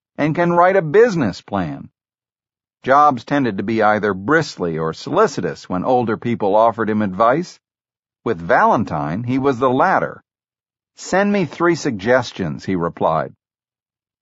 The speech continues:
Valentine did. Jobs met them,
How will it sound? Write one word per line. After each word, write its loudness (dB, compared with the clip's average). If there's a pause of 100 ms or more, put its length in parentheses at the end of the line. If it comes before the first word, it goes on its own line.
(640)
Valentine 2
did. -4 (760)
Jobs 2
met -2
them, -4